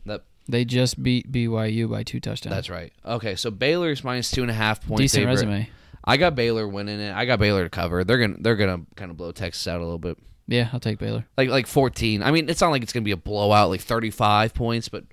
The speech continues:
Speaker 1: they end up winning by two, two touchdowns.
Speaker 2: Sure.
Speaker 1: Um, Miami at seventeen, Pitt. Pitt's minus ten. So the thing about Pitt is, like, their one loss is to Western Michigan, like we talked about earlier.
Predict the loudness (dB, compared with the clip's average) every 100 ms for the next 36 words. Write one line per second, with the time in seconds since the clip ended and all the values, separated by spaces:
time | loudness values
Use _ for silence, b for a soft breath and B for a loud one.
0 | b b 4 4 6 2 0 -4 -8 -16
1 | -14 -12 -10 -12 -14 -14 -4 -2 -2 b
2 | b b b b -20 -4 -2 0 -2 -6
3 | -14 _ _ _ _ _ _ _ _ -10
4 | -6 -4 -2 -2 -2 -2 -6 -6 -4 -4
5 | -4 -6 -4 0 2 2 -2 _ 4 6
6 | 4 0 0 0 0 2 2 0 -2 b
7 | -6 -4 -2 0 -2 2 4 6 4 0
8 | -6 -4 -4 -4 -6 -14 -20 _ _ _
9 | _ _ _ 0 6 8 8 6 6 6
10 | 4 0 -4 -4 -4 -2 -2 -2 -2 -4
11 | -4 -4 -2 -2 -2 -4 -8 -12 -18